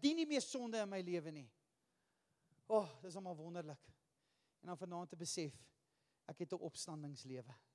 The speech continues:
Hy sê dit so mooi hierso in, in die volgende versie, want die dood wat hy gesterf het, het hy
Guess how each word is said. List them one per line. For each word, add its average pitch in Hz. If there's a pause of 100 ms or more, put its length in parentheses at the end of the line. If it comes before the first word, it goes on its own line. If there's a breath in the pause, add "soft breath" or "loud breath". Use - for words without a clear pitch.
(280)
Hy 175
sê 202
dit 202
so 208
mooi 185
hierso 175 (500 soft breath)
in, 185
in 185
die 196
volgende 196
versie, 185
want 185 (260 soft breath)
die 196
dood 214
wat 240
hy 214
gesterf 214
het, 202
het 170
hy 190